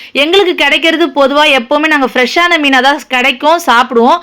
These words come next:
அதனால அதுல கிடைக்கிற நல்ல பொருட்களை நாங்க எடுத்து சமைச்சு சாப்பிடுவோம். உங்களுக்கும் இதே மாதிரி மீன் ஃப்ரெஷ்ஷா கிடைக்கும்னா கண்டிப்பா இந்த மாதிரி சமைச்சு சாப்பிட்டு பாருங்க. உடம்புக்கும் ரொம்ப நல்லது, டேஸ்ட் சூப்பராவும் இருக்கும்.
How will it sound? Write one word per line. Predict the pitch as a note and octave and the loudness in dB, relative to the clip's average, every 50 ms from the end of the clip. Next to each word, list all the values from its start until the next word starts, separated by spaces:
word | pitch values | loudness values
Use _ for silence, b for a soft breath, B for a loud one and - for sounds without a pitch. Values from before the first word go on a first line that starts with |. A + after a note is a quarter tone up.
| B B B B B | B B B B B
அதனால | - C#4 C#4 D#4 D#4 E4 F4 F#4 | -2 -2 0 0 0 2 2 2
அதுல | E4+ D#4 C#4+ C4+ | 2 2 0 0
கிடைக்கிற | A#3+ C#4 C#4 D4 D#4+ F4 F4+ E4+ | 0 0 0 0 0 2 0 0
நல்ல | D4+ C#4 C4+ C#4+ E4 F#4 F#4 | 2 2 2 2 2 0 0
பொருட்களை | D4+ D4+ C#4+ D4 C4 C4 C#4+ C#4 D4 | 0 0 0 0 0 0 0 0 2
நாங்க | D4 D4 C#4 C4 B3+ | 2 0 0 2 2
எடுத்து | B3 B3 B3 D4+ | 0 0 0 -2
சமைச்சு | D4+ C#4 B3+ A#3+ B3+ C#4 C#4 D#4 B3 | -2 0 0 0 0 -2 -4 -2 0
சாப்பிடுவோம். | C4+ B3+ A#3+ A3 G#3+ G#3 G3+ G3+ A3 C4 D#4 - - _ _ _ _ _ _ | 2 2 2 2 0 0 0 2 2 2 0 -2 -8 _ _ _ _ _ _
உங்களுக்கும் | - C#4 D#4 E4 F4+ D#4+ E4 F#4+ | -6 -4 0 0 0 2 2 0
இதே | F4+ D#4+ E4+ F4 | 0 2 2 2
மாதிரி | F4 E4+ D#4 D#4+ | 2 0 0 0
மீன் | D4 D4+ D#4+ E4 D#4 D4+ | 0 0 0 -2 -2 -2
ஃப்ரெஷ்ஷா | D4 C#4 C4+ - E4+ E4+ E4 | -2 -2 0 0 0 -2 0
கிடைக்கும்னா | D#4+ D4 C#4 C4 C4 C#4 C4 C#4 D4+ D4 | 0 0 0 0 0 0 0 0 -2 0
கண்டிப்பா | C#4+ B3+ C4+ C#4+ D#4+ D4 C#4 E4 E4 | 0 -2 0 0 -2 -2 0 0 0
இந்த | D#4 C4+ C#4 C4+ | 0 0 0 0
மாதிரி | C4+ C4+ C#4 D4+ C#4+ C#4 | 0 0 0 0 0 0
சமைச்சு | B3 A#3 C#4 C4 C#4+ D4+ | -2 -2 -2 -2 -4 -2
சாப்பிட்டு | A#3+ C#4 B3 C4 B3 B3+ C#4 B3 | -2 0 0 0 -2 -2 -2 0
பாருங்க. | C4+ B3+ B3 A#3+ A#3+ B3+ D4 C#4+ | 0 0 2 0 0 0 2 2
உடம்புக்கும் | B3+ A#3+ A#3 C#4 D4+ D4+ C4 D4+ D4+ C#4+ C4+ | 2 2 2 2 0 -2 -2 0 0 2 0
ரொம்ப | B3 B3+ C#4+ | 0 0 0
நல்லது, | C#4+ C4+ B3 B3 B3+ C4 B3+ A#3 D#4 E4 A#3+ - | 0 0 0 0 0 0 -2 -2 -2 -4 -4 0
டேஸ்ட் | - A#3+ B3+ C#4 C4+ - C4 A#3+ - - | 2 2 2 2 0 -4 -8 -8 -8 -8
சூப்பராவும் | C#4 B3+ A#3+ - C4+ C4+ C4 C4 C4 C4 B3+ | -8 -8 -4 -2 0 2 2 2 0 0 0
இருக்கும். | A#3+ A3+ G#3+ A3 A#3+ C#4 D#4 D4+ | 0 0 0 0 0 0 0 -2